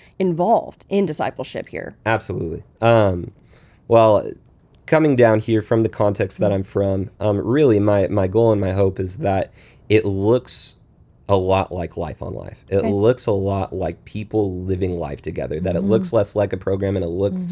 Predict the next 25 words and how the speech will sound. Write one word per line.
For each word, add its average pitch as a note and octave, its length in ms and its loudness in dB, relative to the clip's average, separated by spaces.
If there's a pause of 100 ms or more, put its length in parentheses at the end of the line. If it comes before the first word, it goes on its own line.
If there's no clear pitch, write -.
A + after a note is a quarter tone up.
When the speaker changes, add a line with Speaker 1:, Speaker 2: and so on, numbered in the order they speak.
(120)
Speaker 1:
Mm-hmm. G3 140 -4
Speaker 2:
more F#2+ 200 0
like F#2 200 -4
a F2+ 60 -4
lifestyle. F#2 580 -4 (380)
And G#2 120 6
so G#2 200 4
we're G2 320 2
slowly F#2+ 600 0
working F2+ 520 -2
on, F#2+ 720 -4
um, F#2 400 0
restructuring G2+ 880 0
and F#2 160 -4
rebuilding F#2+ 540 0
Foundations A2 580 -2
D A2+ 160 -4
group, G#2+ 300 -2
Speaker 1:
Okay. - 100 -6
Speaker 2:
Growth A2 280 2
D A#2 120 -4
group, G#2 340 -2
Leadership G2+ 560 -4
D G2+ 160 -6
group. G2 260 -4